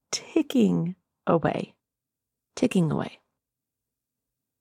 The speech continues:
I don't think I've even finished my first cup of coffee,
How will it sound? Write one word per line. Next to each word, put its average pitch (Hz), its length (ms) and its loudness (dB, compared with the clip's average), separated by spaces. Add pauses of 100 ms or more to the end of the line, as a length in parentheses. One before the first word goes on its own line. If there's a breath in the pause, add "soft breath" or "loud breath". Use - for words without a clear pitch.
(240)
I 170 100 2
don't 220 280 2
think 180 180 4
I've 156 140 4
even 147 300 6
finished 127 400 0
my 135 100 0
first - 320 -2
cup - 160 -6
of - 140 -4
coffee, - 480 -6